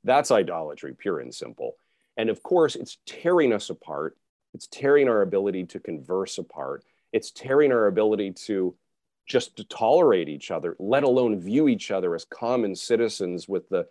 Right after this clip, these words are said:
the normal bonds of affection with, within a polis, within a community. Uh, it's, it's really just a terrible moment politically,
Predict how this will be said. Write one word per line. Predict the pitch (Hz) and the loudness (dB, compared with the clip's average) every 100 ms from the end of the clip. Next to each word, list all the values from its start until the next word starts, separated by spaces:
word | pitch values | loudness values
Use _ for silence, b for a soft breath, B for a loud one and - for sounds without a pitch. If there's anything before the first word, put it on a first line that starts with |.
| _ | _
the | 117 | -4
normal | 107 113 131 135 117 | -2 2 4 4 2
bonds | 95 85 90 110 123 104 | 0 -6 -6 -2 -2 -2
of | 87 | -6
affection | - 104 104 - 95 78 76 | -6 -6 -6 -6 -8 -8 -12
with, | 82 87 - | -14 -16 -14
within | 95 90 90 | -10 -8 -8
a | 69 | -10
polis, | 67 65 65 64 - _ _ _ | -10 -10 -10 -12 -18 _ _ _
within | 104 101 | -6 -6
a | |
community. | 87 80 80 78 69 65 - _ _ | -6 -10 -8 -10 -10 -14 -16 _ _
Uh, | 92 113 | -4 -2
it's, | 120 127 | -2 -2
it's | 131 - | -4 -2
really | 123 127 104 | 2 4 2
just | 87 - | -2 -8
a | 73 | -12
terrible | - - 110 95 78 | -12 -2 0 0 -4
moment | 71 76 71 62 | -8 -10 -12 -14
politically, | - 76 71 - 64 | -12 -10 -12 -12 -14